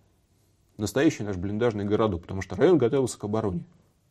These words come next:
в течение нескольких месяцев. Вот они занимают эти укрепления наши, садятся в них и начинают отбивать атаки. С юга у немцев все пошло гораздо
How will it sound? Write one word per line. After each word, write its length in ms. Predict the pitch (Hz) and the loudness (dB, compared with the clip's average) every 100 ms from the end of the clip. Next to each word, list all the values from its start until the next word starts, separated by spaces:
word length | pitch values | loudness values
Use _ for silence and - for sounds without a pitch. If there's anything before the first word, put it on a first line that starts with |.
| _ _ _ _ _ _ | _ _ _ _ _ _
в 40 | |
течение 260 | - 127 110 | -6 -2 -2
нескольких 260 | 123 - - | -4 -6 -8
месяцев. 340 | 95 - - - | -6 -8 -10 -4
Вот 160 | - | 0
они 160 | 185 170 | 2 4
занимают 460 | 139 151 147 107 | 4 4 2 0
эти 120 | 110 165 | -2 -6
укрепления 560 | 139 175 233 240 170 | -4 -4 -2 2 2
наши, 320 | 143 131 123 - - _ - | 2 0 -4 -14 -20 _ -4
садятся 420 | - 180 196 165 | 2 4 4 2
в 40 | |
них 260 | 151 127 - _ - | -2 -2 -8 _ -2
и 120 | 185 | 0
начинают 540 | 123 104 104 135 127 | 2 0 -2 -4 -4
отбивать 340 | 95 92 110 - | -4 0 -2 -2
атаки. 320 | - - - _ _ _ _ _ _ _ _ _ _ _ _ _ | -12 -16 -20 _ _ _ _ _ _ _ _ _ _ _ _ _
С 160 | - 156 | -2 2
юга 240 | 247 190 | 8 10
у 60 | 156 | 10
немцев 320 | 139 107 113 | 10 2 0
все 120 | 185 | 2
пошло 360 | 175 113 143 147 | 2 2 2 2
гораздо 640 | 104 110 139 131 139 - | 4 4 4 4 0 -2